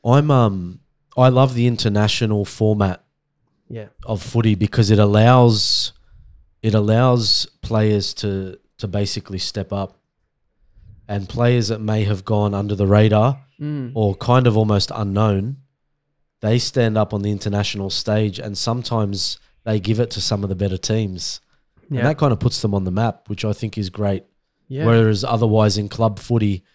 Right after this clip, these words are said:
Speaker 1: they may have been, you know, stuck in the reserves or
Speaker 2: Yeah, yeah, that's right. That's, like, you've seen so many players come out of these, these international matches. Like, Lebanon's the first thing that comes to mind, obviously,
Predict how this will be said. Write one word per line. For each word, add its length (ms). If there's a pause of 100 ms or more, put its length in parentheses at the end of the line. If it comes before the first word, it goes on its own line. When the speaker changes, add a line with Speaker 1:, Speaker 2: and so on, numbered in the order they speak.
(440)
Speaker 1:
they 120
may 220
have 160
been, 600
you 100
know, 120
stuck 360
in 80
the 80
reserves 640
or 320 (640)
Speaker 2:
Yeah, 300
yeah, 200
that's 260
right. 240
That's, 200
like, 160
you've 120
seen 200
so 140
many 140
players 540 (500)
come 200
out 120
of 60
these, 380
these 200
international 520
matches. 440
Like, 160 (920)
Lebanon's 360
the 60
first 260
thing 120
that 120
comes 260
to 40
mind, 260
obviously, 600